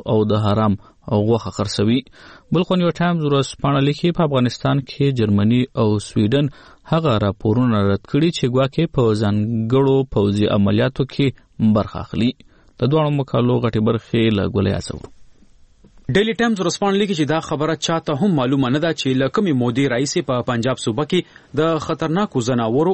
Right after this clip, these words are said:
Speaker 2: او د حرام غوښه خرڅېده. په رسنیو کې د رپورټونو خپرېدو وروسته د خوراک صوبایي ادارې د هغو هوټلو او راسټورانټونو پر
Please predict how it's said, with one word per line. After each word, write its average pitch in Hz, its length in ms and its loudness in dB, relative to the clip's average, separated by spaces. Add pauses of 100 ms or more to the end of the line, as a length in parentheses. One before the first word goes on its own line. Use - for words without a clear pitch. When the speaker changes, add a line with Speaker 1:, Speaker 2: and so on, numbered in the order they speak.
(140)
Speaker 2:
او 127 160 -2
د 113 100 -4
حرام 143 320 -2
غوښه 117 200 -4 (100)
خرڅېده. 123 600 -2 (220)
په 208 260 2
رسنیو 214 380 0
کې - 100 0
د 147 220 2
رپورټونو 151 420 -2
خپرېدو 123 380 0
وروسته 156 360 -2
د 120 220 0
خوراک 127 320 -2
صوبایي 110 280 -2
ادارې 110 280 0 (380)
د 160 100 0
هغو 202 260 -2
هوټلو 170 340 0 (180)
او 131 40 2 (160)
راسټورانټونو 127 680 -2
پر 117 100 -2